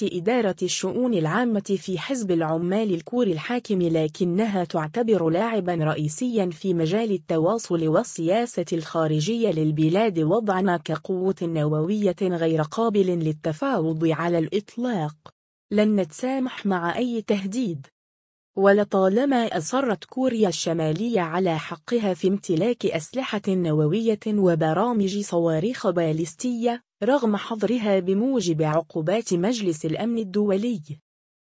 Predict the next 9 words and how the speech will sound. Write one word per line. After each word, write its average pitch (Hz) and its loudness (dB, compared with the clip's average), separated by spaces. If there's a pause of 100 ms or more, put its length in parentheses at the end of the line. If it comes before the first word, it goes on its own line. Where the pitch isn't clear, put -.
(100)
وكرست 196 -2
وضعها 190 2
النووي 170 2
في 156 -4
دستورها 214 0
عام 196 2
ألفين 175 0
وثلاثة 190 0
وعشرون. 175 0